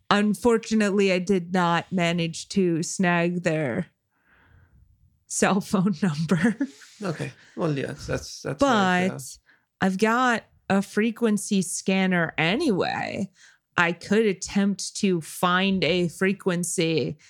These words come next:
Speaker 1: if one is being used and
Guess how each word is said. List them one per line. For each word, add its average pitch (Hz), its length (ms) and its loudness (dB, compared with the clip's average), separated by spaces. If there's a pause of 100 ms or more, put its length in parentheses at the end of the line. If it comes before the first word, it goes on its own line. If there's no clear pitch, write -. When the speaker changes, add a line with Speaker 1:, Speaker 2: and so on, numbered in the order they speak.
(300)
Speaker 1:
if 180 280 0
one 180 240 2
is 170 200 0
being 175 400 0
used 175 720 0
and 165 360 -2